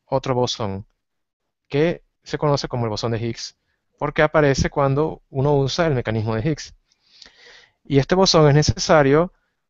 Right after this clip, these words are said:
en el mecanismo de Higgs, eh, que explica el mecanismo de Higgs que permite, ¿verdad?, incorporar masa a los mediadores de fuerza débil y también a las partículas de,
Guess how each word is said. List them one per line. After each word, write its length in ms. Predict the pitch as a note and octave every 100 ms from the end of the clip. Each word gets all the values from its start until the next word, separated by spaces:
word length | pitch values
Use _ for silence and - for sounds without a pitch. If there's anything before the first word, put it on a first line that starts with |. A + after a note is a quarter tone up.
| _
en 120 | C3 A#2+
el 40 |
mecanismo 480 | A2+ A2+ A2+ A#2 D3+
de 80 | F3+
Higgs, 460 | D#3+ C3 - - _ _ _ _ _ _ _ _ - - - _ _ _ _ _ C3+
eh, 300 | B2 A#2+ -
que 120 | D#3+
explica 680 | E3 - G3 D3+ D#3+ G3 - _ _ _ _ _ _ _ _ _ _ _ _
el 100 | -
mecanismo 400 | A#2+ A#2+ B2 C3+
de 100 | E3 D#3
Higgs 220 | D#3 -
que 120 | C3+
permite, 480 | - D3+ D#3 D3+ D#3+
¿verdad?, 220 | B2+ C3
incorporar 480 | D3+ C3+ A#2+ B2 D3
masa 460 | D#3+ C#3 E3+ F#3 - _ _ _ _ _ _ _ _ _ _
a 140 | B2 A#2+
los 420 | A#2+ A#2 A#2 -
mediadores 460 | A#2+ A#2+ B2+ D3
de 80 | C#3+
fuerza 600 | - C#3+ C#3+ - C#3 C3+
débil 480 | C3+ F3+ C3+ D3 E3 - _ _
y 80 | E3
también 340 | F3+ D3+ D3
a 40 | D3+
las 120 | C3+
partículas 580 | B2+ A2+ B2+ C#3 C3+ A2+
de, 480 | A2 G#2 G2+ -